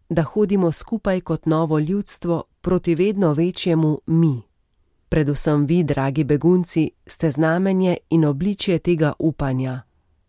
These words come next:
V vas je hrepenenje po polnem in srečnem življenju, ki vas podpira, da pogumno soočate konkretne okoliščine in težave, ki se marsikomu lahko zdijo nepremostljive.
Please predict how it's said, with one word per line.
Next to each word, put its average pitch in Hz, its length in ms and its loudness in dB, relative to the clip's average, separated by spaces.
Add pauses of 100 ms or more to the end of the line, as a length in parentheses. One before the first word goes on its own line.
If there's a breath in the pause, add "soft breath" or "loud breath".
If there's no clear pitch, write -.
(160)
V 160 80 0
vas 139 460 -2
je 156 140 0
hrepenenje 151 760 0
po 156 140 -4
polnem 190 520 0
in 156 160 -2
srečnem 165 600 0
življenju, 151 760 0 (140)
ki - 140 -4
vas 160 240 0
podpira, 208 520 -2
da 156 120 -2
pogumno 190 520 0
soočate 165 640 -2
konkretne 180 640 -2
okoliščine 165 800 0
in 156 160 -2
težave, 156 640 -2
ki - 160 -10
se 170 180 0
marsikomu 190 640 -2
lahko 175 400 -2
zdijo 165 340 0
nepremostljive. 147 1080 -2